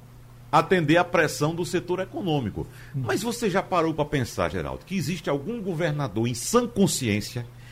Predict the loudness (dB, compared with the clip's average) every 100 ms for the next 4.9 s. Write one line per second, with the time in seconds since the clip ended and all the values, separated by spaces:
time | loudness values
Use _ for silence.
0 | -14 2 2 6 6 6 6 4 4 0
1 | 0 -2 2 6 6 4 -6 -10 -16 -20
2 | -16 0 2 2 4 6 6 6 4 6
3 | 4 4 0 -4 -6 -4 0 2 2 4
4 | 6 6 4 4 2 4 4 6 4